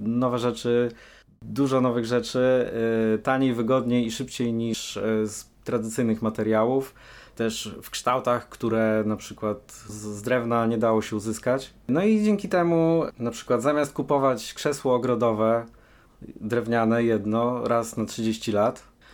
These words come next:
to można było kupić plastikowe, dużo taniej, które zniszczyło się po roku i bez poczucia żalu wyrzucić je i kupić nowe w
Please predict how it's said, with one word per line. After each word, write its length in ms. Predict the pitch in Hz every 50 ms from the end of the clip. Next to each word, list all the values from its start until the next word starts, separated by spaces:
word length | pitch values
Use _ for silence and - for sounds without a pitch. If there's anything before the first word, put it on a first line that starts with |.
| - - _
to 80 | -
można 240 | 139 165 165 160 160
było 160 | 139 143 143
kupić 240 | 135 - 147 139 123
plastikowe, 640 | - - 104 - - 110 110 120 110 107 131 147 151
dużo 240 | 139 147 139 131 123
taniej, 440 | - 107 98 98 107 120 139 151 156 - - - - - - -
które 560 | - - - 151 151 151 147 147 143 143 143 135 131 127 - 107 101
zniszczyło 560 | 131 117 117 131 135 135 - - 143 135 123
się 200 | 120 - 127 120
po 720 | 113 117 - 117 113 110 110 110 110 110 107 107 107 107 104 -
roku 560 | 117 113 107 98 - - 143 156 170 165 160
i 360 | - 151 160 160 156 151 143 - -
bez 800 | 135 117 117 117 135 135 156 156 151 151 - - - - - - -
poczucia 380 | - 143 143 - 156 - 156 143
żalu 460 | 120 143 143 139 135 127 127 120 - -
wyrzucić 580 | 117 113 123 110 113 107 - - 110 107 -
je 180 | 156 160 190 190
i 80 | 175
kupić 520 | 165 - 208 202 - 196 185 185 - - - -
nowe 500 | 107 120 123 123 117 143 160 165 165 156
w 560 | 139 131 123 120 117 117 113 117 113 110 107